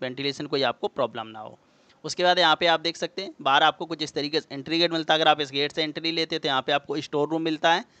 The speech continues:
जिसका मैंने साइज रखा है पाँच बाई सात। ये पाँच बाई सात का आपका स्टोर रूम दिया गया है।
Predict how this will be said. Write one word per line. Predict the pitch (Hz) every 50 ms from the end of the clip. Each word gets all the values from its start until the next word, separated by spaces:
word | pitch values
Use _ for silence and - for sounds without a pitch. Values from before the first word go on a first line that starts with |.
| _ _ -
जिसका | 151 - - 175 170
मैंने | 170 170 170
साइज | 156 - 151 135 127 123
रखा | 123 123 - 170
है | 165 -
पाँच | - 143 135 135 143
बाई | 147 156 160
सात। | 143 - 131 113 104 - _ _ _ _ _ _
ये | 147 151
पाँच | - 160 160 170 165
बाई | 170 175 160
सात | - 156 147 147
का | - 160
आपका | 147 - - 151 143
स्टोर | - - 147 139 139
रूम | 135 151 165 151
दिया | 131 120 117 107
गया | 104 107 101 101
है। | 101